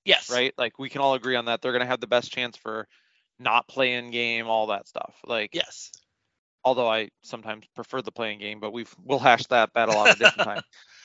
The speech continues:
Speaker 2: I've got enough
Speaker 1: And
Speaker 2: people mad
Speaker 1: as
Speaker 2: at
Speaker 1: of
Speaker 2: me.
Speaker 1: right now, um, most bracket, most bracket predictions have them as a fifteen right now.
Speaker 2: Okay.
Speaker 1: Um, playing
Speaker 2: So
Speaker 1: either Texas or Baylor.
Speaker 2: Okay. And,
Speaker 1: So
Speaker 2: I mean, Youngstown State being the,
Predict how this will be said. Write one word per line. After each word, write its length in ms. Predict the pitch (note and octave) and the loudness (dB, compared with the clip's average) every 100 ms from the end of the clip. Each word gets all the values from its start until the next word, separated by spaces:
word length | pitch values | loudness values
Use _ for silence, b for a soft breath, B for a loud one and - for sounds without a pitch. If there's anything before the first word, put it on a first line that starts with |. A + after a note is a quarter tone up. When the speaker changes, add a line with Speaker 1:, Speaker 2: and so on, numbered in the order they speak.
| b b b _ | b b b _
Speaker 2:
I've 60 | - | 2
got 120 | C3+ | 4
enough 160 | B2 G3 | 8 8
Speaker 1:
And 100 | A3 | 8
Speaker 2:
people 140 | A3+ | 4
mad 160 | A#3+ A#3 | 4 4
Speaker 1:
as 60 | A3+ | 4
Speaker 2:
at 60 | |
Speaker 1:
of 40 | A3 | 0
Speaker 2:
me. 60 | A#3+ | -2
Speaker 1:
right 220 | B3 A3+ F#3+ | -2 -2 2
now, 540 | G3+ F#3+ F#3+ G3 G3+ - | 4 6 4 0 -2 -2
um, 460 | E3+ D#3+ E3 D#3 D3+ | 0 0 -2 -4 -20
most 420 | D#3+ F3+ A3 F3 | -8 -4 -4 -6
bracket, 680 | D#3 F3 F#3 F#3 F3+ - D#3 | -2 4 4 2 -2 -2 -4
most 340 | D#3+ G3+ F#3+ | -6 -6 -6
bracket 420 | E3 F3+ F3 F#3+ D#3+ | -6 -2 -2 -4 -6
predictions 680 | F#3 F3+ E3+ - F3+ D#3+ | -6 -6 -4 -4 -4 -8
have 300 | - F3+ E3+ | 0 2 2
them 200 | D#3+ E3+ | -2 -6
as 140 | D#3+ C#3 | -8 -10
a 60 | B2 | -14
fifteen 580 | - C3+ - B2 G#2 D2 | -12 -12 -14 -18 -18 -20
right 140 | - - | -20 -20
now. 800 | - - - _ _ _ _ B2+ | -20 -20 -20 _ _ _ _ -14
Speaker 2:
Okay. 180 | C3 F#3 | -4 -2
Speaker 1:
Um, 220 | D3+ C#3+ | 0 -2
playing 400 | C#3 E3+ E3+ E3+ E3+ | 0 4 6 4 -2
Speaker 2:
So 60 | E3+ | 2
Speaker 1:
either 680 | D#3+ D#3+ D#3 D#3 D#3 D#3 D#3+ - | 4 6 4 2 0 -4 -8 -14
Texas 640 | - F3+ E3 - E3+ D#3 C#3+ | 2 2 2 -4 -6 -6 -8
or 80 | C#3 | -10
Baylor. 460 | D3 C3+ A2+ A2 - _ _ _ _ _ _ _ _ _ _ _ _ | -10 -10 -12 -16 -18 _ _ _ _ _ _ _ _ _ _ _ _
Speaker 2:
Okay. 380 | C#3+ - A#3 B2 - b b b b _ | -18 -4 -2 -4 -8 b b b b _
And, 200 | D#3+ E3+ | -2 -2
Speaker 1:
So 40 | E3 | 0
Speaker 2:
I 100 | E3 | 0
mean, 260 | E3+ E3 D#3 | 0 -2 -2
Youngstown 440 | D#3+ E3+ - E3+ | -2 -2 -2 -2
State 240 | - C#3+ A2+ | 0 -2 0
being 280 | C3 B2+ B2 | -4 -6 -6
the, 180 | A#2+ | -6